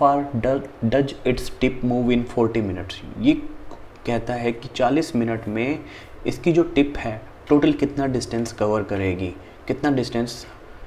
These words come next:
ये cover करेगी चालीस minute में। और अगर कहीं पर भी अगर पाई की value का यूज़ करना हो तो आपने value put करनी है थ्री पॉइंट वन फ़ोर।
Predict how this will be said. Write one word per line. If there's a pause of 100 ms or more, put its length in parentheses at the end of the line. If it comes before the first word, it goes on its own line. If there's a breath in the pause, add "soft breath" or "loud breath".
(200)
ये (140)
cover
करेगी
चालीस
minute
में।
और
अगर
कहीं
पर
भी
अगर
पाई
की
value
का
यूज़
करना
हो
तो
आपने (460 loud breath)
value
put
करनी
है
थ्री
पॉइंट (180)
वन
फ़ोर।